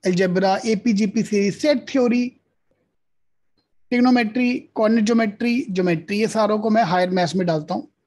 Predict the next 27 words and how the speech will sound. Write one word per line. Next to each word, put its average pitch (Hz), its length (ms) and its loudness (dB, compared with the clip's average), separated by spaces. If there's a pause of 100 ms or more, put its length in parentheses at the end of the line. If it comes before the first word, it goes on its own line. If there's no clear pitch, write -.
(680)
पन्द्रह 214 240 2
क्वेश्चन 196 300 0
सीईटी 180 320 0
में 185 120 0
दिखे 151 220 -4
थे। - 140 -14 (1120)
अरिथमेटिक 226 640 0 (100)
फिफ्टीन 180 400 -2
क्वेश्चन, 175 360 -4 (2750)
including 190 340 0
time 190 220 2
at 185 80 0
work, 185 300 2
time, 190 200 0
speed, 180 220 -2
distance, 185 240 -2
averages, 185 520 0
percentages, 180 560 -2
सब 180 160 -2
जोड़ 165 220 -2
के, - 160 -16 (680)
and 285 280 2
other 202 260 2
maths, 170 360 2
number 196 200 2
system, 180 480 0
series, 208 640 0